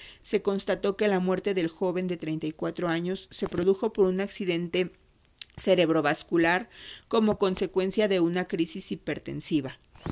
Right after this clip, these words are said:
lo cual descarta la hipótesis del suicidio, aun cuando horas antes del desenlace Morales le había manifestado a su hermana sus intenciones.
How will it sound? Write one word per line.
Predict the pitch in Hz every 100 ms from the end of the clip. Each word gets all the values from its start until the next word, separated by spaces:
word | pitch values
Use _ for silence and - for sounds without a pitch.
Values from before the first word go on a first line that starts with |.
| - - -
lo | - 208
cual | 220 220
descarta | 220 226 - - 220 202 196 196 -
la | 190 175
hipótesis | 185 170 - 160 160 156
del | 156 160
suicidio, | 180 - 233 185 180 _ - - - -
aun | 202 202 202
cuando | 196 220 220 196 180
horas | 180 185 190
antes | 185 175 185 175
del | 165
desenlace | 156 - 160 170 175 - 202 -
Morales | 190 175 170 170 190
le | 170
había | 160 165
manifestado | 165 170 165 - - 156 151
a |
su | -
hermana | 151 156 165 175
sus | - 202
intenciones. | 147 147 - - - 160 160